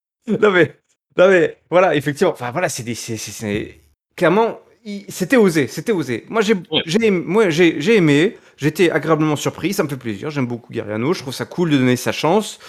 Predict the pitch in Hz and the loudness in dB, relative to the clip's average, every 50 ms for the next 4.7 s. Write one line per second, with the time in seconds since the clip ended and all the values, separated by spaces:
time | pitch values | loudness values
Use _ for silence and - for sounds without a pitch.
0 | - - _ _ _ - 123 - - - 123 117 117 120 117 110 113 - - - | -20 -20 _ _ _ -6 -6 -4 -2 0 0 2 2 2 0 -2 -2 -4 -6 -8
1 | - - - - - - - - - - - - - - - 165 170 160 165 147 | -8 -10 -10 -14 -18 -20 -20 -20 -20 -20 -14 -10 -8 -4 0 0 0 2 2 -2
2 | - - 165 160 156 135 139 147 143 135 - 135 131 - 135 - - 120 - - | -4 0 0 2 2 2 2 2 0 0 0 -4 -8 -8 -8 -8 -8 -8 -8 -8
3 | 120 107 - 160 180 208 220 170 131 - - - - - - _ _ _ _ _ | -8 -6 -2 2 4 4 4 2 0 -6 -10 -18 -20 -20 -20 _ _ _ _ _
4 | _ _ - 143 165 151 151 151 151 139 143 151 147 - | _ _ -12 -10 -8 -8 -6 -8 -8 -8 -10 -10 -12 -14